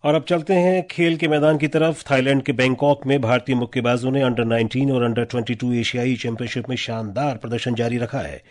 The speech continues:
under nineteen में आज सात महिला मुक्केबाजों ने अपने पदक पक्के कर लिए, वहीं under ट्वेंटी टू में कल भारतीय मुक्केबाजी दल ने छह और पदक पक्के किए थे। under ट्वेंटी टू एशियाई मुक्केबाजी championship के semifinal मुकाबले कल खेले जाएंगे।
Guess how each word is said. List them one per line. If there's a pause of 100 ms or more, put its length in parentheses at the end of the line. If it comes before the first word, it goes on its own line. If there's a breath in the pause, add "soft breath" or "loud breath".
(220 soft breath)
under
nineteen
में
आज
सात
महिला
मुक्केबाजों
ने (240 loud breath)
अपने
पदक
पक्के
कर
लिए, (260 loud breath)
वहीं
under
ट्वेंटी
टू
में
कल
भारतीय
मुक्केबाजी
दल
ने (240 loud breath)
छह
और
पदक
पक्के
किए
थे। (300 soft breath)
under
ट्वेंटी
टू
एशियाई
मुक्केबाजी
championship
के (200 loud breath)
semifinal
मुकाबले (260 soft breath)
कल
खेले
जाएंगे।